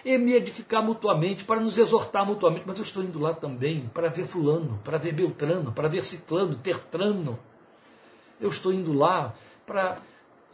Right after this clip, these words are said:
ter dois dedos de prosa com Beltrano, pra abraçar fulano, pra saber dele, pra colher informações, marcar um café, pra ter um encontro, um contato, planejar alguma coisa, amar e mostrar quanto eu amo.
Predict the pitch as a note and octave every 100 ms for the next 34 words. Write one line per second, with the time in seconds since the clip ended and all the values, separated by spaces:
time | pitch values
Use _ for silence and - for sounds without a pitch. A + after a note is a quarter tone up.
0 | _ - E3 - E3 F#3 F#3 E3+ E3+ D#3
1 | F#3 D#3 E3 D#3 F3 C#3 - D3 F3+ B2
2 | F#3 G3 A3+ G3+ - - G3+ A3 - E3+
3 | D3 F3+ G3 C3 A#2 B3+ B3 G3 B3 F#3
4 | D3+ G3 A#3+ F#3 A#2 - _ _ _ _
5 | _ _ _ _ _ _ - A3 A3+ G3+
6 | A#3 A3 G#3+ G3 F3 - F3+ G#3+ G#3 D3
7 | E3 - - - A#3+ A3 G3+ D#3+ D#3 -
8 | D#3+ G#3 G3+ D#3+ G3 G3 A3+ A#3+ A3 F3+
9 | - G#3 A3+ F#3+ F3+ G#3+ F#3 D#3 A3 B3+
10 | - D#3 G#3 G#3+ D#3+ G3+ A#3+ G#3 F#3 D#3+
11 | D#3+ G#3+ A3 F3 D3+ - G#3 A3+ G#3 B3
12 | C#4 A3+ A2+ - - B3+ A#3+ G#3+ - A3+
13 | - A3+ A3+ A3+ F#3+ G#3 A#3 E3+ A2